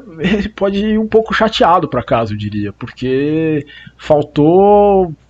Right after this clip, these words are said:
fa-, faltou fôlego pra ele no final. É, o que, que, que você achou da corrida do Mir? O Mir, é, parece que, parece que tivesse mais uma ou duas voltas, ele poderia até ser ultrapassado pelo Vinhales. Ele chegou,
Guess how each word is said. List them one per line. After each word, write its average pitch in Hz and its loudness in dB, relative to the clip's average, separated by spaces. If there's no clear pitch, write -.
fa-, - -6
faltou 170 -2
fôlego 175 2
pra 131 0
ele 143 0
no 135 -6
final. 135 -2
É, 113 -2
o - -16
que, 160 -14
que, 180 -12
que - -10
você 220 0
achou 185 0
da 180 -2
corrida 147 0
do 143 -2
Mir? 143 0
O 143 -6
Mir, 160 0
é, 113 -2
parece 135 2
que, 151 -2
parece 151 0
que - -8
tivesse 170 -2
mais 160 0
uma 202 2
ou 180 2
duas 165 2
voltas, 170 2
ele 190 2
poderia 190 2
até 202 -2
ser 226 -6
ultrapassado 220 -2
pelo 233 -2
Vinhales. 165 2
Ele 131 0
chegou, 147 -2